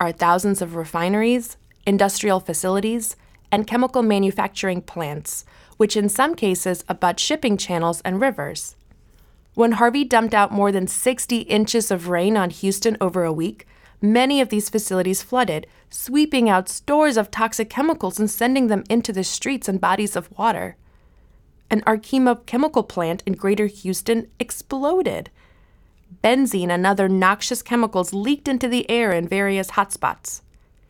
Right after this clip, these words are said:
And first responders and residents reported nausea, dizziness, and other reactions from breathing in the air. If you were a public official in Houston responsible for monitoring public health and safety in the region,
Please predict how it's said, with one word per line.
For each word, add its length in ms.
And 160
first 300
responders 720
and 120
residents 600
reported 420
nausea, 640
dizziness, 640
and 160
other 260
reactions 560
from 140
breathing 400
in 140
the 160
air. 400
If 180
you 260
were 160
a 80
public 380
official 480
in 80
Houston 580
responsible 720
for 100
monitoring 460
public 320
health 260
and 160
safety 460
in 100
the 140
region, 500